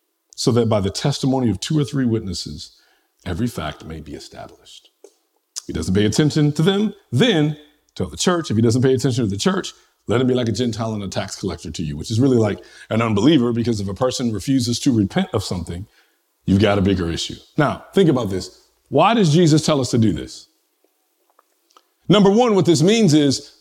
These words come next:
you don't get to be the judge and jury over whether or not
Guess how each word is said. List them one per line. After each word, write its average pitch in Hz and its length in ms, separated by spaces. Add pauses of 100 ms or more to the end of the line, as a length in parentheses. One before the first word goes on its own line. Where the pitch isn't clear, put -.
(200)
you 190 220
don't 294 180
get 208 140
to 175 80
be 214 140
the 160 120
judge 151 300
and 147 140
jury 180 280
over 135 340 (180)
whether 165 340
or 156 60
not 170 340